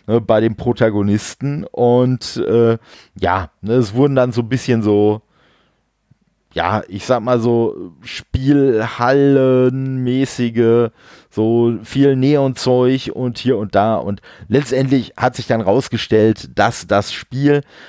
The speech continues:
äh, Five Nights at Freddy's Security Breach war. Äh, lustigerweise, ne, heißt ja halt Sicherheitslücke quasi. Und, äh, ja, dieses Spiel ist wohl schon sehr, sehr, äh, detailliert im Vorfeld auch geleakt worden.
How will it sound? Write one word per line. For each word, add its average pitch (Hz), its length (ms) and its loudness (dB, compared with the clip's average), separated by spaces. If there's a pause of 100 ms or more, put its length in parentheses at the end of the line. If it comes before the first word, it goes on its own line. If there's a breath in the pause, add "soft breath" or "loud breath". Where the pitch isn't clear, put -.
(140 loud breath)
äh, 104 240 2
Five 147 420 -2
Nights 123 400 0
at 113 160 -4
Freddy's 151 720 -2
Security 135 640 -2
Breach 101 460 -6
war. 95 260 0 (540 loud breath)
Äh, 113 160 2 (240)
lustigerweise, 143 1120 0
ne, 131 320 -2 (120)
heißt 110 280 -2
ja 120 260 2
halt 107 260 0
Sicherheitslücke 120 1300 -2
quasi. 120 640 -2
Und, 113 440 -4
äh, 110 320 0 (360 loud breath)
ja, 92 180 0
dieses 107 300 -4
Spiel 139 260 0
ist 120 300 -4
wohl 127 140 2
schon 110 240 -2
sehr, 101 400 0
sehr, 107 480 2
äh, 107 160 -2
detailliert 120 640 0
im 113 140 -2
Vorfeld 120 420 0
auch 107 220 -4
geleakt 107 480 -4
worden. 135 340 2